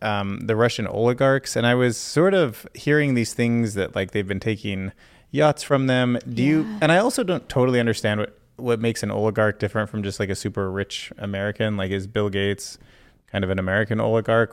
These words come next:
Speaker 1: or is it because that's separate from how Russia just functions as a society? But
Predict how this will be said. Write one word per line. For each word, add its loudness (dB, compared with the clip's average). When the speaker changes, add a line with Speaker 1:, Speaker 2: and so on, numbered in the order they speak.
Speaker 1:
or 2
is 2
it -2
because -2
that's -2
separate 0
from -2
how 0
Russia -2
just -8
functions 0
as 0
a -4
society? 2
But -4